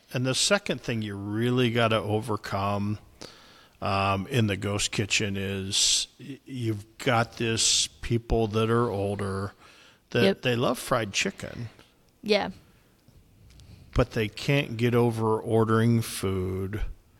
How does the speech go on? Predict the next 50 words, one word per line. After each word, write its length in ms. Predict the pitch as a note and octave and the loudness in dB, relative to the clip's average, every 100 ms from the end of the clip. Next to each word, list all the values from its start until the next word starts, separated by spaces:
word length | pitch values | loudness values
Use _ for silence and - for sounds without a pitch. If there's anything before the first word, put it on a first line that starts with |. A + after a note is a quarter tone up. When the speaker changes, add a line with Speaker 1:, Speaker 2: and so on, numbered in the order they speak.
| _ | _
Speaker 2:
On 140 | A3+ F#3+ | 0 2
their 120 | F3+ | 2
phone. 200 | - F#3+ | 2 2
Speaker 1:
on 200 | F3 A#2+ | 4 4
an 120 | B2+ | 2
app 560 | A2 F2+ F2+ F2+ - - - - - _ - | -2 -4 -6 -8 -4 0 0 -2 -20 _ -10
because 580 | A#2 - B2+ A2+ - - | -8 -2 0 0 -2 -4
i-, 40 | |
i-, 20 | B2 A#2 B2 C#3 | -6 -6 -8 -4
if 160 | C#3 | -2
we 60 | C3+ | 0
walk 360 | A#2+ C#3+ - C3 | 2 2 0 -4
you 60 | |
through 200 | A#2 B2 | -6 -6
the 80 | A2 | -8
process, 480 | - F#2+ F2 F#2 E2+ | -6 -6 -4 -4 -2
so, 280 | - G#2+ G#2 | 0 0 -2
and 200 | A2+ A2 | -2 0
maybe 220 | A2 G#2 | 0 -2
that's 240 | G2+ G2+ | -4 -2
easier 280 | A2+ G#2 G2 | -2 -2 -4
to 100 | F#2+ | -6
understand. 500 | F#2+ F#2+ - G2+ F#2 | -8 -6 -4 -4 -2
So, 340 | - A2+ G2+ G2+ - - - - - | -2 -2 -4 -8 -14 -20 -20 -20 -12
w-, 180 | - A#2 - | -6 -6 -2
Speaker 2:
Yep. 100 | - | -4
Speaker 1:
it, 60 | - | -2
when 160 | C3+ B2 | -2 4
we 120 | D3 | 6
re-, 160 | C#3+ D3 | 6 2
when 300 | B2+ B2+ A#2 - _ _ - | 0 -2 -2 -6 _ _ -8
you 200 | A#2+ C#3+ | -2 2
go 240 | C3+ C3+ | 6 6
to 180 | C3 - | 4 -2
the 140 | A2+ | -2
Ornery 300 | A2+ A2+ A2 | 0 0 0
Chicken, 340 | G#2+ A2 - G#2 | -2 -4 -4 0
you 100 | A#2 | 4
go 120 | B2 | 6
to 120 | A#2+ | 6
our 160 | A2+ G#2+ | 4 4
website 580 | G#2+ G#2+ G#2+ - G#2 G2+ | 2 0 0 0 0 -4
or 80 | G2+ | -4
go 160 | G#2 | -6
to 120 | G2+ | -6
DoorDash, 680 | G2+ G2+ G2+ G2+ - A#3+ C4+ | -4 -4 2 4 6 4 2
Speaker 2:
Mm-hmm. 40 | - - - - - - - - - | -4 -18 -18 -20 -20 -20 -20 -20 -4
Speaker 1:
we're 100 | A#2+ | -4
totally 460 | A#2 - E3+ D3+ C#3 | 0 2 4 4 4
electronic. 680 | A#2 G2 - D#2 - - | 2 -2 -6 -8 -12 -14